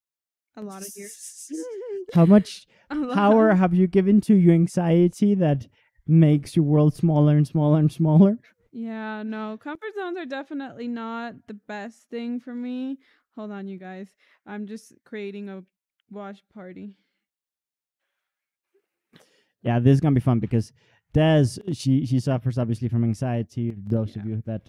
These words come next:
Speaker 2: that have already joined us on, on previous episodes.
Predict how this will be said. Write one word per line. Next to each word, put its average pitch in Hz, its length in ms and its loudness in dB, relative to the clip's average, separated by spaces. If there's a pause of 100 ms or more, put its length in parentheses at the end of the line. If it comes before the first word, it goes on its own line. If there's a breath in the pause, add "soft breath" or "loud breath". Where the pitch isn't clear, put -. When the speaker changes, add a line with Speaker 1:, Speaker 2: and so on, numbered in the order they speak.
Speaker 2:
that 113 160 -8
have 107 100 -8
already 107 380 -8
joined 110 300 -2
us 107 160 -8
on, 113 180 -4
on 110 120 -6
previous 110 340 -8
episodes. 110 500 -4